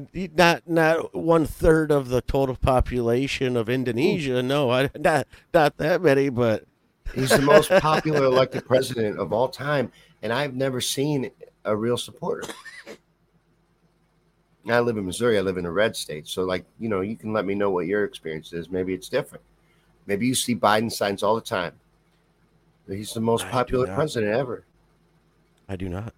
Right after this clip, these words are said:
Speaker 1: I have never
Speaker 2: I don't
Speaker 1: seen
Speaker 2: either.
Speaker 1: I think
Speaker 2: You
Speaker 1: I've
Speaker 2: know, right
Speaker 1: seen
Speaker 2: now,
Speaker 1: one.
Speaker 2: he doesn't have a campaign office. He doesn't. He's not running a campaign. He's holding no events, and he spent no money on his campaign.
Speaker 1: That was,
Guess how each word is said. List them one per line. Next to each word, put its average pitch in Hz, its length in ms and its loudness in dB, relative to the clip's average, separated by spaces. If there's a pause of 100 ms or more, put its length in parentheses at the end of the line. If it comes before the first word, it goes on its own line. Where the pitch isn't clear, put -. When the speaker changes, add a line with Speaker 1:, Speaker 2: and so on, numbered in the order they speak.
Speaker 1:
I 107 80 -8
have 107 220 -6
never 104 440 -2
Speaker 2:
I 87 100 0
don't 95 140 2
Speaker 1:
seen - 100 0
Speaker 2:
either. 104 340 -2 (1080)
Speaker 1:
I 101 60 -12
think 127 160 -4
Speaker 2:
You 185 80 6
Speaker 1:
I've - 20 8
Speaker 2:
know, 180 140 8
right 151 120 8
Speaker 1:
seen 143 100 2
Speaker 2:
now, 131 300 4
Speaker 1:
one. 85 80 -6 (260)
Speaker 2:
he 139 120 0
doesn't 131 280 4
have 139 160 4
a 135 40 -2
campaign 104 680 0 (200)
office. - 540 -2 (220)
He - 60 -20
doesn't. - 340 -8 (300)
He's 104 120 -6
not 110 160 2
running 117 320 6
a - 40 0
campaign. 87 520 -4
He's 101 120 -6
holding 85 320 -2
no 107 180 4
events, 92 500 -4 (320)
and 107 80 -6
he 104 80 -2
spent 127 360 0
no 127 180 2
money 139 320 4
on 87 120 -2
his 78 140 -6
campaign. - 480 -14 (2500)
Speaker 1:
That 143 400 -2
was, - 840 -10